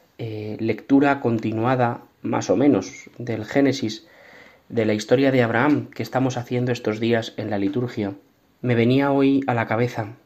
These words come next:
cómo San Ireneo de León, en una de las frases más célebres que él tiene, nos ayuda a entender un poco toda la historia de Abraham. Dice San Ireneo de León en un libro que tiene contra las herejías de su época,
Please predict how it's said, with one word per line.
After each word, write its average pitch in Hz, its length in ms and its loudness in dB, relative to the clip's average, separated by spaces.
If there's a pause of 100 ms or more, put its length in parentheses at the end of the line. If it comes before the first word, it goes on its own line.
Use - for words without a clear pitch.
(480)
cómo 139 400 4
San 113 220 0
Ireneo 110 320 2
de 131 100 0
León, 131 440 0 (100)
en 110 160 -4
una 127 160 2
de 123 80 2
las 117 140 0
frases 120 340 0
más 117 200 -4
célebres 117 380 0
que 107 240 -2
él 110 140 -2
tiene, 113 380 0 (260)
nos 117 180 0
ayuda 120 220 2
a 135 40 4
entender 127 360 0
un 123 80 0
poco 123 260 0
toda 127 180 2
la 123 60 2
historia 113 460 0
de 107 100 0
Abraham. 98 520 0 (1400)
Dice 131 320 0
San 123 180 0
Ireneo 113 320 2
de 120 120 2
León 120 480 2
en 110 340 -6
un 120 180 2
libro 120 360 2
que 107 100 -4
tiene 117 480 -2
contra 107 300 0
las 104 240 -2
herejías 117 640 -2
de 110 100 -4
su 113 160 -2
época, 117 460 -4